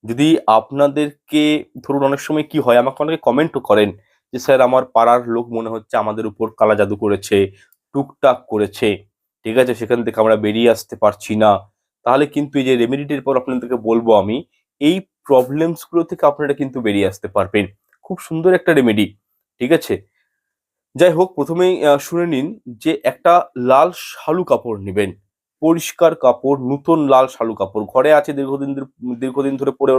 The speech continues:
অমনটা নয়, ভালো একটি শালু কাপড় নিয়ে নিবেন, ঠিক আছে। শালু কাপড়ের মধ্যে সৈন্ধব লবণ ভরে সেই পুটুলিটি আপনার বাড়ির সদর দরজায় লাগিয়ে দেন,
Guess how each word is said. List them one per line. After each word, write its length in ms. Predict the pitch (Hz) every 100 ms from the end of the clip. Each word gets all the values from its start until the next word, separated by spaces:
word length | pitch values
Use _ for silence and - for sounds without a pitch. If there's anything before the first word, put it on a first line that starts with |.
| -
অমনটা 320 | 120 131 117
নয়, 180 | 104 101 - _ _ -
ভালো 300 | 107 135 143
একটি 280 | 160 160 175
শালু 300 | - 113 127
কাপড় 340 | 131 135 147 139
নিয়ে 160 | 139
নিবেন, 300 | 139 135 143 - _ _ _ -
ঠিক 140 | 123
আছে। 160 | 131 117
শালু 280 | - 120 139
কাপড়ের 380 | 139 147 147
মধ্যে 340 | 139 131 127 151
সৈন্ধব 600 | - - 131 151 147 175 151
লবণ 300 | 127 139 139
ভরে 320 | - 107 113 - _ _ _ -
সেই 220 | 160 170
পুটুলিটি 640 | - 127 143 147 147 160 -
আপনার 500 | 117 120 - 139 135
বাড়ির 360 | 123 110 127 170 _ _ _
সদর 460 | - - 117 139 135
দরজায় 360 | 127 123 156
লাগিয়ে 300 | 147 101 101
দেন, 180 | 95 104